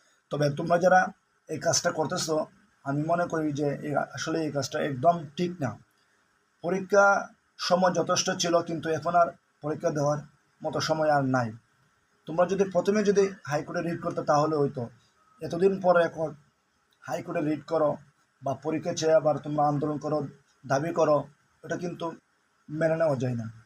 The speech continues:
কাজেই আমি বলবো, তোমরা যারা পরীক্ষার্থী ছিলা, এই মুহূর্তে তোমাদের এখন রেজাল্ট নিয়ে চিন্তা করা দরকার। তোমরা পরীক্ষা নিয়ে কোনো টেনশন করিও না। আর তোমরা সহপাঠী যারা আছে, যারা এই কাজটা করতেছো,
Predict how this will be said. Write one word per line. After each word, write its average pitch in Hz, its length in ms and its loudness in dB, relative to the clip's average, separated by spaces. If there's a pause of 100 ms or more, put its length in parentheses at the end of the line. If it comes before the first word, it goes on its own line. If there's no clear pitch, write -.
(160)
কাজেই 151 320 4
আমি 190 80 2
বলবো, 180 340 8 (680)
তোমরা 165 240 0
যারা 185 220 4 (1160)
পরীক্ষার্থী 180 560 0
ছিলা, 170 300 4 (640)
এই 151 120 -4
মুহূর্তে 165 300 -4
তোমাদের 170 400 2
এখন 160 240 -4 (120)
রেজাল্ট 170 260 2
নিয়ে 165 240 -2
চিন্তা 156 280 -4
করা 147 160 0
দরকার। 151 360 2 (500)
তোমরা 151 180 0 (120)
পরীক্ষা 170 260 -2
নিয়ে 180 260 4
কোনো 165 140 -6
টেনশন 151 340 -2
করিও 127 260 -2
না। 110 140 -4 (500)
আর 143 140 0 (100)
তোমরা 151 220 -2
সহপাঠী 175 380 4
যারা 170 220 6
আছে, 180 220 0 (560)
যারা 147 220 0
এই 170 100 0
কাজটা 170 280 2
করতেছো, 190 380 2